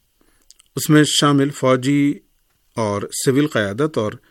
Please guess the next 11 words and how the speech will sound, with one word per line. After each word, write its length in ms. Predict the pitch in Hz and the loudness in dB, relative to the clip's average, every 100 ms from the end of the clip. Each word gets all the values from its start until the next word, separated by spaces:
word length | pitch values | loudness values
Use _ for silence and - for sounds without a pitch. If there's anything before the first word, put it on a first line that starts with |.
| _ _ | _ _
ٹیم 280 | 135 151 156 | 2 4 2
کی 160 | 135 | -2
کوششیں 500 | 123 107 - 139 147 | -4 -4 -2 -2 -4
قابل 400 | 147 117 101 104 | -2 -6 -4 -8
تحسین 460 | 113 117 101 131 110 | -4 -6 -2 -4 -4
ہیں۔ 140 | 110 - _ _ _ _ _ _ _ - - _ | -8 -14 _ _ _ _ _ _ _ -20 -20 _
تمام 340 | 131 135 156 165 | 0 4 4 4
ادارے 380 | 147 147 160 | 4 2 0
اور 180 | 208 127 | -4 -4
متعلقہ 540 | 123 120 120 127 135 131 | -4 -2 -2 -2 -2 -2
افراد 440 | 107 - 120 131 | -6 -6 -4 -4